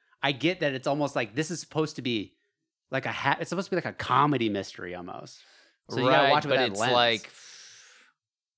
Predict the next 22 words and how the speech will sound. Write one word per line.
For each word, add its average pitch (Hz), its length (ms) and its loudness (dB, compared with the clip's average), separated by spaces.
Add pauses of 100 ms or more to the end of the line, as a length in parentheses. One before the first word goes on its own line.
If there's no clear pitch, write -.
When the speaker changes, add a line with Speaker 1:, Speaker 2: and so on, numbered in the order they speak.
(500)
Speaker 2:
tonally 113 720 0
odd 87 640 2
in 92 140 -8
that 80 260 -6
Speaker 1:
<laughs> - 0 -
Speaker 2:
way. - 360 -8 (160)
Speaker 1:
But 160 120 2
Speaker 2:
Like, 135 40 -6
Speaker 1:
that's 127 220 4
Speaker 2:
it 175 60 4
Speaker 1:
what 180 80 4
Speaker 2:
doesn't 156 320 2
do 139 180 0
that 113 280 2
well. 92 480 -2
Speaker 1:
But 165 100 4
that's 202 200 2
why 220 160 2
I 208 60 0
think 196 280 -4
the 156 180 -2
ending 147 600 -2